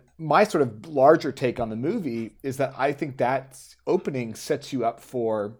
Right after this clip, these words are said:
I think I think of this as a looser Kubrick, like, it's almost like his mumblecore movie in some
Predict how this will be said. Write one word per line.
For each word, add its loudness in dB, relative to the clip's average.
I 4
think 0
I 4
think -6
of -6
this -4
as -2
a 2
looser -2
Kubrick, -4
like, -2
it's -4
almost -2
like 2
his -2
mumblecore 0
movie -2
in -6
some -2